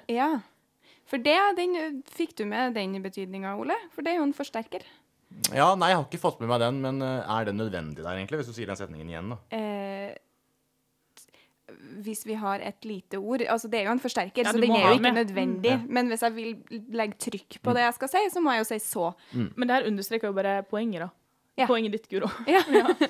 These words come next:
Speaker 2: Ja, og det som er på en måte også et veldig morsomt fenomen, er jo, eh, som sagt, at dette her er jo oppe til, eh,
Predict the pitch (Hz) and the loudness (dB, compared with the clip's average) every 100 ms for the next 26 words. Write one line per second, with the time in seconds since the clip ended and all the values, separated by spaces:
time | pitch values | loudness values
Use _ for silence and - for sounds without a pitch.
0 | 262 - - - - - 160 131 170 180 | 0 -8 -14 -14 -16 -20 -10 0 2 4
1 | 147 160 127 127 143 120 - 120 113 104 | 2 2 2 2 2 0 0 2 2 0
2 | 107 110 98 101 107 101 110 120 135 104 | -2 -2 -2 -4 -4 -4 -2 0 0 0
3 | 92 101 101 101 101 101 104 98 92 90 | 0 0 0 -2 -2 -4 -6 -6 -6 -10
4 | 87 92 87 90 87 87 - 82 - 87 | -8 -6 -4 -4 -6 -8 -10 -12 -8 -8
5 | 87 87 87 87 87 85 85 85 | -6 -6 -6 -8 -10 -10 -12 -12